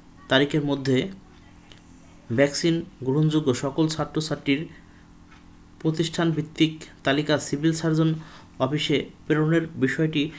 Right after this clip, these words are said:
জেলা শিক্ষা অফিসার ও উপজেলা বা থানা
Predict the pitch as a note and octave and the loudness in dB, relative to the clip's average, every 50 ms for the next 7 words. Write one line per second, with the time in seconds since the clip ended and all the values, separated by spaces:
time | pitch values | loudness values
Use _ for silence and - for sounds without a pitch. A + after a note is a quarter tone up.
0 | - - - - - B2+ B2 C#3+ C#3+ D3+ D#3 D#3 - D#3+ D#3+ - D#3+ C#3+ - D#3+ | -18 -20 -18 -12 -8 -4 -2 2 2 2 2 2 -2 -4 -2 0 -2 0 0 -2
1 | D#3 - D#3+ D#3+ D#3 D#3+ D3 C#3 A#2+ B2+ C3 C3 D#3 D#3 E3 D#3 D3+ D#3+ E3 E3 | -4 -2 0 0 0 0 0 0 2 0 -2 -4 -4 -2 0 0 2 2 0 0
2 | - - - - - - - - - - - - A#2+ B2 A#2+ A#2+ - - D#3+ D#3 | -4 -10 -20 -20 -20 -20 -20 -20 -20 -20 -10 -4 0 2 2 2 2 2 2 4
3 | D3+ C3+ C#3+ - | 4 4 4 2